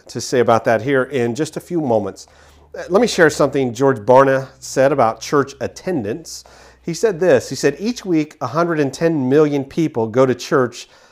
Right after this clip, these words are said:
somewhere in America." Let me put that into perspective. If you take all the people who ever have gone to a basketball game, football game,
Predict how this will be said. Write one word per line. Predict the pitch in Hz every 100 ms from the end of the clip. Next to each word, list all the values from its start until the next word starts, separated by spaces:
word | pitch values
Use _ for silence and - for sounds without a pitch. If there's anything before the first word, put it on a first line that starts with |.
| _
somewhere | - - 214 220 175 120 113 120 139
in | 127 107
America." | 110 131 147 117 117 147 170 _ _ _ _
Let | 127 147
me | 180
put | 180 147 151
that | 110 110
into | 123 107 110 - 101
perspective. | - 120 262 226 - 95 - _ _ _ _ _ _ _ _ _
If | 139
you | 151
take | 165 156
all | 180
the | 233
people | 208 196 208 214 -
who | 156 -
ever | 156 190 208
have | 185 208 156
gone | 143 139
to | 139 113
a |
basketball | 101 110 127 160 - 196 185 185
game, | 175 170 170 175 180 - _ _
football | 220 233 151 135 120
game, | 123 123 123 123